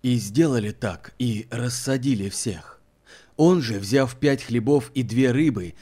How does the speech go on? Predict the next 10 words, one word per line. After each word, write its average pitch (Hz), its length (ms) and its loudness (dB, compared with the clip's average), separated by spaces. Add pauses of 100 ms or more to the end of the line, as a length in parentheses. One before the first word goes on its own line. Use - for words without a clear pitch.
(100)
и 127 140 0
воззрев 123 580 0
на 113 140 0
небо, 120 420 4 (240)
благословил 151 960 0
их, - 480 -4 (240)
преломил 131 760 2 (360)
и 104 340 -2
дал 127 400 -2
ученикам, 127 760 -2